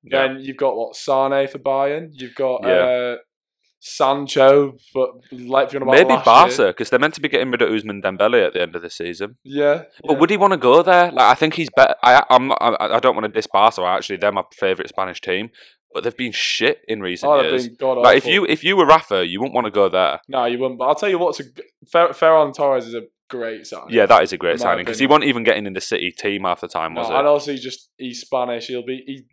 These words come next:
Speaker 2: and he's, his style of play is just made for Barca. Like, he's already been in a Pep system anyway. Like, it's just
Speaker 1: Yeah,
Speaker 2: like
Speaker 1: I feel awful for Aguero though.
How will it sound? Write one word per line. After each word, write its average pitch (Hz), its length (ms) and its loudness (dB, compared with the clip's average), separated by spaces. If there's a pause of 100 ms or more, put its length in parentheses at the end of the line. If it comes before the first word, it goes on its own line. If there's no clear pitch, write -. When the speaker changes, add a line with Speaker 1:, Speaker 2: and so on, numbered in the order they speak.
(220)
Speaker 2:
and 143 80 -4
he's, 139 140 -10 (160)
his 151 180 -10
style 147 240 0
of 135 100 -6
play 131 240 -4
is 113 100 -12
just - 260 -20 (460)
made 110 320 -14
for 98 140 -20
Barca. 95 340 -18
Like, 110 200 -16
he's 131 100 -16
already 139 320 -4
been 123 160 -8
in 117 140 -12
a 110 60 -10
Pep - 340 -12
system 107 300 -20
anyway. 107 340 -18
Like, 110 160 -20
it's - 140 -20
just - 100 -12
Speaker 1:
Yeah, 80 160 -2
Speaker 2:
like 60 100 -2
Speaker 1:
I 117 60 4
feel 143 440 4
awful 101 440 2
for 87 200 -2
Aguero 85 480 0
though. 78 200 -6